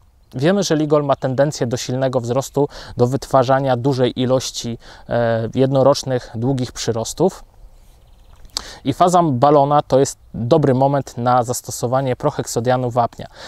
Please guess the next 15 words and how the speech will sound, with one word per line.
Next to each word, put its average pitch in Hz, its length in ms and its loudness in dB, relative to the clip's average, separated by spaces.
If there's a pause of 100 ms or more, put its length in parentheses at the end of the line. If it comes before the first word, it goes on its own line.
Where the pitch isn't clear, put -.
(100)
Dlaczego 180 340 2
to 180 80 2
jest 156 120 2
dobry 156 240 2
moment 160 400 -2
i 143 60 -2
dlaczego 151 460 0
to - 140 -2
jest - 380 -2
lepszy 147 440 0
moment 151 340 0
od 123 120 -12
tej 131 200 0
klasycznej 131 540 -2
fazy, 143 340 0